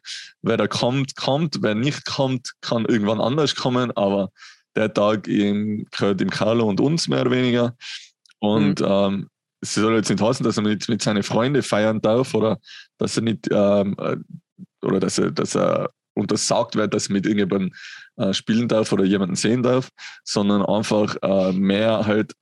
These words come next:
Speaker 1: auf den Tag eingegangen, als wie, äh, weil das ist, das ist, ich weiß auch nicht, äh, ob das bei euch auch so ist, aber wenn man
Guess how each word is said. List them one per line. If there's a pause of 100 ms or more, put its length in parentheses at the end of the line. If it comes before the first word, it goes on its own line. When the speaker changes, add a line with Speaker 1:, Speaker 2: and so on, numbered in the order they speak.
(200)
Speaker 1:
auf
den
Tag
eingegangen,
als
wie,
äh, (120)
weil (360)
das
ist, (120)
das
ist, (320)
ich
weiß
auch
nicht,
äh, (240)
ob
das
bei
euch
auch
so
ist,
aber
wenn
man